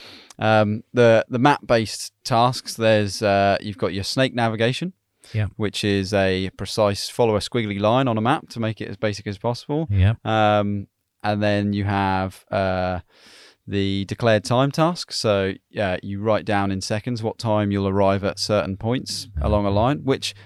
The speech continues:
Speaker 1: sounds tricky, but realistically, it's just a calculation on the ground.
Speaker 2: Yeah.
Speaker 1: And then when you're in the air,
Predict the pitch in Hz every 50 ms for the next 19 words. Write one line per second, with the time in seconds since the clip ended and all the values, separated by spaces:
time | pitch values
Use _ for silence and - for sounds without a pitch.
0 | - - - - - 135 139 139 131 - - - 170 156 - - 98 101 101 -
1 | 117 107 101 - - - 101 - 131 120 131 143 143 139 135 135 123 - - 113
2 | - 107 101 101 98 - - - - - 113 - - 117 - - 127 117 113 -
3 | - 117 127 127 120 - 123 110 107 110 92 104 95 92 98 104 107 107 - -
4 | - - - - - 76 78 107 110 107 107 107 110 110 110 107 107 107 107 104
5 | 110 117 113 104 95 95 101 110 117 110